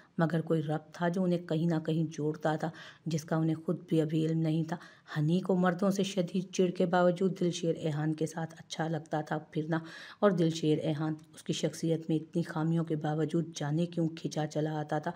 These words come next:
वो जिसका किरदार आईने की तरह साफ था, जाने क्यों उसके बुलाने पर चला आता था हर बार। वलीमे की तकरीब भी इंतहाई शानदार थी। दोनों कपल्स अपनी अपनी जगह बहुत खूबसूरत लग रहे थे। सुबह सबको यूं परेशान होते देख उरद शेर ने उसको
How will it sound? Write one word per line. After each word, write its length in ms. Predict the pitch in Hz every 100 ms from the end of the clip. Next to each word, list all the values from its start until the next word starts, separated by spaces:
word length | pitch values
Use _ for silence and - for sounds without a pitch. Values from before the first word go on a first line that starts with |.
| - - - -
वो 100 | 220
जिसका 400 | - - - 185
किरदार 460 | 190 185 180 180
आईने 260 | 175 170 180
की 120 | 175
तरह 280 | 180 165 165
साफ 400 | 165 165 165 -
था, 60 | 202
जाने 420 | 151 147 151 165
क्यों 180 | 165 165
उसके 180 | 156
बुलाने 400 | 156 156 156 160
पर 140 | 165 156
चला 320 | - 156 160
आता 300 | 151 151 151
था 160 | 151 151
हर 100 | 151
बार। 240 | 151 160 - - - - - -
वलीमे 440 | 202 190 160 180
की 120 | 185
तकरीब 400 | 190 185 190 190
भी 100 | 185
इंतहाई 440 | 196 180 180 180 165
शानदार 520 | - 156 160 156 151
थी। 260 | 160 170 -
दोनों 240 | 156 151 165
कपल्स 420 | 156 156 160 156
अपनी 240 | 147 160
अपनी 240 | 160 160 156
जगह 260 | 156 160 160
बहुत 200 | 160 160
खूबसूरत 520 | 160 156 - 170 160 160
लग 200 | 156 156
रहे 160 | 160 160
थे। 60 | 175 - - - -
सुबह 240 | 151 170
सबको 340 | 185 190 196 196
यूं 240 | 165 180
परेशान 580 | 190 185 180 - 175 180
होते 220 | 175 175
देख 240 | 175 185 -
उरद 220 | 165 156
शेर 200 | - 156
ने 100 | 160
उसको 300 | 151 - 156